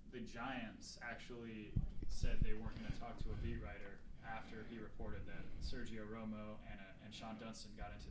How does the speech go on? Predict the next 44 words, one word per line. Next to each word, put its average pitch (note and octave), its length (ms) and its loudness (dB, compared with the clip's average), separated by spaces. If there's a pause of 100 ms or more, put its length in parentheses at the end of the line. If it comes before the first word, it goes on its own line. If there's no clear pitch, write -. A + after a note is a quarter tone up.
this - 180 -10
big G2 220 -10
hub A2 180 -8
hub G2 160 -10
down G2+ 220 -10
in F#2+ 80 -12 (160)
L A#2 100 -8
A. A2 220 -8 (560)
And A2 400 -4 (220)
this B2 120 -6
guy's B2 220 -4
been A2+ 160 -6
covering A#2+ 260 -2
the G#2 80 -8
team, A2 280 -6
I G2 100 -8
think, G2+ 220 -12
for G#2+ 100 -8
almost G2+ 240 -10
twenty G#2+ 240 -8
years. G#2+ 380 -6 (440)
And A2 360 -4 (120)
he B2+ 240 -6
was A#2+ 220 -4
there. B2 480 -2 (140)
I, G#2 100 -10 (160)
I'm A2+ 60 -8
pretty B2 240 -6
sure A#2 320 -6
he A2+ 100 -4
saw C3+ 400 0
it, B2 140 -2
so A#2 220 -4
it's - 160 -6
hard B2 280 -2
to G#2+ 80 -6
not A#2 220 0
report B2 380 -2
what G#2+ 180 -8
you G2+ 60 -12
see C3 240 -6
directly. G#2 600 -8 (540)
Um, F#2 340 0 (380)
but G#2 180 -8